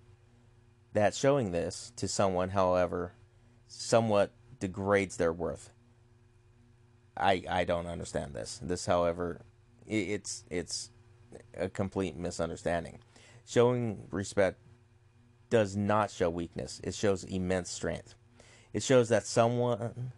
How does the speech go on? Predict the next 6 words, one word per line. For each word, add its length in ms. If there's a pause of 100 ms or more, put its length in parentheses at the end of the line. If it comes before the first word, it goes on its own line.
(220)
is 180
secure 440
enough 420 (300)
in 140
their 120
values 600